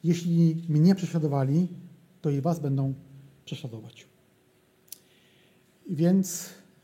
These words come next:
nie dziwi nas to, że jeśli, że spotykamy ludzi, którzy również chcą, może czasami bezwiednie, a czasami specjalnie, e, ura-, urazić uczniów Chrystusa jakimś, jakimś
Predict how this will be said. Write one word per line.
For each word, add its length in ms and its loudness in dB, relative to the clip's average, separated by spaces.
nie 120 4
dziwi 260 0
nas 220 -2
to, 160 -4
że 180 -4
jeśli, 300 -8
że 120 -6
spotykamy 460 -4
ludzi, 360 -2
którzy 220 -4
również 360 -4
chcą, 540 -4
może 260 -4
czasami 420 0
bezwiednie, 680 -4
a 60 -10
czasami 340 -6
specjalnie, 640 -6
e, 360 -4
ura-, 300 2
urazić 640 0
uczniów 300 -6
Chrystusa 440 -6
jakimś, 600 -6
jakimś 240 -6